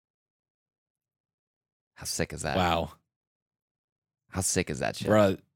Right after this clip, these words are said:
Speaker 2: survival
Speaker 1: I don't know, I don't even know if it's true, but it sounds like it would be.
Speaker 2: D I Y survival channel is about to be crazy.
Speaker 1: Yeah.
Speaker 2: So I've <laughs> got fucking six milliliters of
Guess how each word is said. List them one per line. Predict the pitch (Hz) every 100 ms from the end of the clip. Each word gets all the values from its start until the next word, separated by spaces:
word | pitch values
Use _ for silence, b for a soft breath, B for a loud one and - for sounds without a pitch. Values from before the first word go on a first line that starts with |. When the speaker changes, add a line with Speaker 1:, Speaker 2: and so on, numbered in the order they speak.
| -
Speaker 2:
survival | - 104 104 107 123
Speaker 1:
I | 104
don't | 110
know, | 123
I | 113
don't | 123
even | 135 123
know | 120
if |
it's | 104 -
true, | - 110
but | 90
it | 80
sounds | - 92 85
like | 90
it | 92
would | 87 82
be. | 123
Speaker 2:
D | 131
I | 131
Y | 135 113 113 117
survival | 113 113 98 101 107
channel | 110 120 113 113
is | 98
about | 104 101
to |
be | 92 87
crazy. | - - - 101 104 95 82 - - _ _ _ _ _ -
Speaker 1:
Yeah. | 80 73 58 - _ _ _
Speaker 2:
So | - - 233 214
I've | 190 196
<laughs> | -
got | 233 233 190
fucking | 277 240 - 196 185 - - b b
six | - - 254 -
milliliters | 202 233 226 202 196 190 170
of | 151 156 127 113